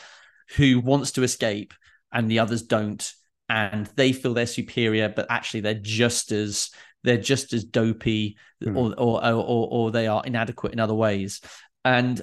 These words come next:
Speaker 1: and Father Ted is a perfect example of this. Um, and the casting, I mean, I mean, again,
Speaker 2: Yeah.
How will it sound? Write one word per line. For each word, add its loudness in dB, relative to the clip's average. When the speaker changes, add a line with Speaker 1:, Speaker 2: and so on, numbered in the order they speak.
Speaker 1:
and -2
Father 6
Ted 0
is 0
a 0
perfect 2
example -2
of -6
this. -6
Um, 2
and -2
the -6
casting, -6
I -4
mean, 2
I 0
mean, 2
again, 0
Speaker 2:
Yeah. -8